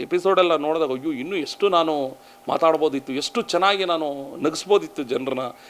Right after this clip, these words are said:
ಎಂಟರ್ಟೈನ್ ಮಾಡ್ಬೋದಿತ್ತು ಅಂತ ಅನ್ನಿಸ್ತು ಸರ್. But ನೋಡೋಣ, ಇನ್ನೊಂದ್ಸಲ ಏನಾದ್ರು ಅವಕಾಶ ಸಿಕ್ಕಿದ್ರೆ ಹೋಗಿ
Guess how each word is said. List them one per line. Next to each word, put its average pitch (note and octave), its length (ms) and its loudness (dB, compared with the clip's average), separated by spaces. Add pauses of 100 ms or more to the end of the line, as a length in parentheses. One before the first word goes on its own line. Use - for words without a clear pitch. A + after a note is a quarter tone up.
(120)
ಎಂಟರ್ಟೈನ್ F#3+ 360 2
ಮಾಡ್ಬೋದಿತ್ತು C#3 460 -4
ಅಂತ A#2+ 140 -8
ಅನ್ನಿಸ್ತು B2 460 -8
ಸರ್. C#3 180 -4 (540)
But G#3 120 -2
ನೋಡೋಣ, C4+ 160 6
ಇನ್ನೊಂದ್ಸಲ F#3+ 420 0
ಏನಾದ್ರು E3+ 240 -2
ಅವಕಾಶ D#3 240 -6
ಸಿಕ್ಕಿದ್ರೆ - 680 -8 (300)
ಹೋಗಿ A#2 480 -6